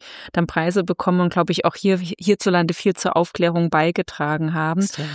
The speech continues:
Speaker 1: Aber lass uns noch mal eine Sekunde in deiner Kindheit verweilen. Du bist, ähm, sozusagen im Bayerischen aufgewachsen mit einem engen sozusagen Bezug, ähm, zur kurdischen, jesidischen Gemeinde. Warst dort erstmal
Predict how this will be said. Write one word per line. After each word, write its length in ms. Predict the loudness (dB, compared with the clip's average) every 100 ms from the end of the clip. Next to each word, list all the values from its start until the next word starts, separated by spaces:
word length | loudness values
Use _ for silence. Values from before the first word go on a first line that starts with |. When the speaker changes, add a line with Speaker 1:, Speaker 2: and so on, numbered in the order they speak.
| -12 -8
Speaker 1:
Aber 220 | -2 2
lass 160 | 2 2
uns 100 | 0
noch 140 | 2
mal 100 | 2
eine 300 | 4 4 4
Sekunde 540 | 0 -4 -2 2 2 2
in 100 | 2
deiner 300 | 2 2 0
Kindheit 640 | -2 -2 0 -2 -4 -4
verweilen. 800 | -2 0 2 2 2 2 2 0 -2 -20 -10
Du 100 | -8
bist, 300 | 0 0 2
ähm, 120 | 2 2
sozusagen 240 | 2 0
im 240 | 2 2
Bayerischen 640 | 4 4 4 2 -2 -2 -2
aufgewachsen 920 | 0 -2 -4 -4 -2 -2 -2 0 2
mit 140 | 0 2
einem 240 | 2 4 2 2 0
engen 420 | 2 4 4 4 2
sozusagen 540 | 0 -2 2 2 2
Bezug, 560 | -2 -8 -6 -2 -2 0
ähm, 320 | 0 2 2 2
zur 420 | 0 0 2 2 0
kurdischen, 520 | 0 0 0 0 2
jesidischen 640 | 2 2 0 0 0 0 0
Gemeinde. 640 | 0 0 0 0 2 0 -2 -12 -20 _
Warst 420 | 2 2 2 -2
dort 300 | 2 2 2 0
erstmal 440 | -2 0 0 2